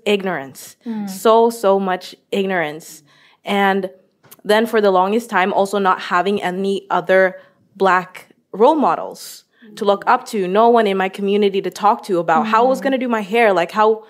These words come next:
Speaker 1: how do I avoid, like, getting it super dry or, like, messing with it, and all of these small things that, um,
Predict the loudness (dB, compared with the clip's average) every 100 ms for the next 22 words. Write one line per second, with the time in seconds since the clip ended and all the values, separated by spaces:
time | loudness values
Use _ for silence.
0 | -20 _ 2 4 4 4 0 -6 -10 -4
1 | 2 4 4 4 0 0 -2 -4 -4 -4
2 | 0 2 4 4 2 0 -2 -4 -4 -2
3 | -2 0 0 -2 -6 -20 -10 -2 -2 -2
4 | -4 2 4 4 2 -2 0 0 2 0
5 | 0 -2 2 2 0 -6 _ _ 0 2
6 | 0 -6